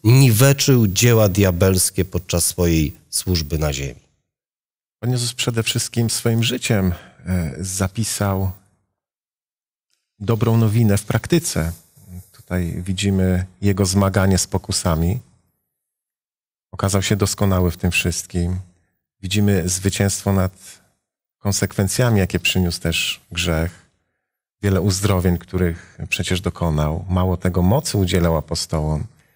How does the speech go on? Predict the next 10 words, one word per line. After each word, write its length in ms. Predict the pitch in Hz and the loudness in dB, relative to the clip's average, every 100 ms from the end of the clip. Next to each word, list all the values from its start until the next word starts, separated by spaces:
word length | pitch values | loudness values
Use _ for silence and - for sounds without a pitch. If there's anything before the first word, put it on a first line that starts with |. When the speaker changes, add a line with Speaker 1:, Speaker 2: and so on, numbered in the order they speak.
| _ _ - | _ _ -14
Speaker 2:
i 40 | |
z 80 | - | -6
taką 260 | 87 - | -4 -2
mocą 380 | 90 87 - 82 | -2 -2 -2 -2
Bożą 360 | 90 85 85 82 | 0 0 0 -2
rozsyłał 540 | 80 - - 92 82 | -4 -6 -2 0 0
ich, 180 | 82 - | -2 -4
aby 260 | 78 82 85 _ _ _ | -4 -4 -6 _ _ _
czynili 440 | - 95 92 90 | 0 2 4 2
dobro. 500 | 85 78 73 82 98 | 2 0 0 -2 -2